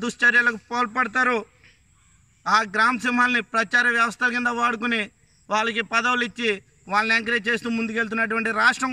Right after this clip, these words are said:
కూడా ఈ ఆంధ్రప్రదేశ్ రాష్ట్రం అని చెప్పుకోవచ్చు. నిజంగా ఆంధ్రప్రదేశ్ రాష్ట్రం స్వర్ణ ఆంధ్రప్రదేశ్ అవ్వాలి అంటే ప్రజలు మారాలి. ప్రజలు మారి నిజంగా జరుగుతున్న ఈ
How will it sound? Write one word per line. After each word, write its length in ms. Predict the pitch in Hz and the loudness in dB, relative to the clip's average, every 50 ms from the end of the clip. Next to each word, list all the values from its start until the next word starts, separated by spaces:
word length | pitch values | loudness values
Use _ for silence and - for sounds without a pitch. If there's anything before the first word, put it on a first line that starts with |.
| 247 | 2
కూడా 140 | 254 240 233 214 190 - _ _ _ _ _ _ - | 4 4 4 4 2 -2 _ _ _ _ _ _ -6
ఈ 80 | 196 208 208 208 | 0 2 4 4
ఆంధ్రప్రదేశ్ 560 | 214 220 220 220 214 - 226 220 220 220 - 214 | 4 2 -2 -6 -2 -2 0 2 2 0 0 2
రాష్ట్రం 320 | 220 214 220 214 226 226 | 0 0 0 0 -2 -4
అని 100 | 226 226 | -2 -2
చెప్పుకోవచ్చు. 380 | 226 208 - 214 226 185 190 202 180 - _ _ _ _ _ - | -2 -4 -2 -4 -4 -2 -2 -6 -6 -8 _ _ _ _ _ -6
నిజంగా 320 | 196 208 214 240 240 226 220 | -4 -2 0 0 2 4 2
ఆంధ్రప్రదేశ్ 560 | 233 247 240 233 214 220 254 247 240 254 226 - 240 | 2 2 -2 -4 -2 0 0 2 2 0 0 0 2
రాష్ట్రం 300 | 240 240 233 - 262 247 214 196 _ _ _ _ _ _ _ _ | 2 2 2 0 -2 -2 -2 -4 _ _ _ _ _ _ _ _
స్వర్ణ 260 | - 220 220 226 240 247 | -4 0 0 2 4 4
ఆంధ్రప్రదేశ్ 640 | 247 247 247 247 214 226 247 247 233 247 233 - | 4 4 2 -2 0 2 2 4 4 2 0 2
అవ్వాలి 400 | 240 226 220 226 247 247 240 233 214 214 | -2 -2 0 2 2 2 4 2 2 2
అంటే 200 | 220 226 208 254 233 202 175 - - _ _ _ _ _ _ | 0 2 4 2 2 2 -2 -8 -20 _ _ _ _ _ _
ప్రజలు 340 | 202 208 214 202 247 247 247 233 226 214 | 2 2 4 4 2 2 2 -2 0 2
మారాలి. 400 | 214 220 240 247 240 226 196 165 - - _ _ - _ _ _ | 4 6 6 6 6 4 2 -4 -12 -20 _ _ -20 _ _ _
ప్రజలు 320 | 202 214 214 233 247 247 240 240 | 0 0 2 2 0 0 0 2
మారి 220 | 233 240 254 247 247 233 226 | 2 4 4 4 2 0 0
నిజంగా 300 | 226 220 233 240 240 240 233 202 | -2 -2 -2 0 0 -2 0 0
జరుగుతున్న 380 | 233 233 233 214 196 240 240 233 226 208 - _ - _ - _ _ - | 0 0 0 -2 -2 2 2 2 2 2 -2 _ -20 _ -20 _ _ -8
ఈ 20 | 202 | -6